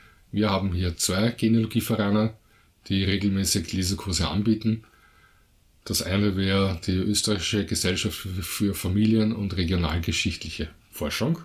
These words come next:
kurz Ö F R. Hier sind die Kurse kostenlos, ihr müsst nicht Mitglied sein. Ihr braucht euch, ähm, einfach nur anmelden im Vorfeld, damit die Organisatoren wissen, mit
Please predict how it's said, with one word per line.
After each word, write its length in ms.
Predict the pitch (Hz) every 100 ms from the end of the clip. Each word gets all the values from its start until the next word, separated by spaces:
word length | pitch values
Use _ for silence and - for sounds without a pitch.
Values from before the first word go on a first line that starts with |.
| -
kurz 280 | - 90 -
Ö 180 | 82 78
F 120 | 76
R. 300 | - 95 165 - _ - - - - - - - - - - _ _ _ _ -
Hier 160 | 107 107
sind 500 | - 110 104 - -
die 440 | 104 101 98 95
Kurse 340 | - 113 98 85
kostenlos, 760 | 113 135 - 135 135 135 -
ihr 180 | - 107
müsst 300 | 98 90 -
nicht 180 | 85 -
Mitglied 360 | 127 - 120
sein. 380 | - 104 104 104 - _ _ _ _ _ _ _
Ihr 140 | 113 107
braucht 300 | 107 90 110
euch, 260 | 98 -
ähm, 540 | - - 110 98 - - - _ _ _ _
einfach 300 | 120 117 117
nur 280 | 104 104 92 - - -
anmelden 480 | 104 113 120 117 113
im 100 | 113
Vorfeld, 580 | 113 107 110 107 - 107
damit 260 | 101 98
die 220 | 104 101
Organisatoren 680 | 101 87 98 95 101 98 92
wissen, 440 | 98 - 98 104 - - - _ _ _ - - - - - - _
mit 380 | 95 87 -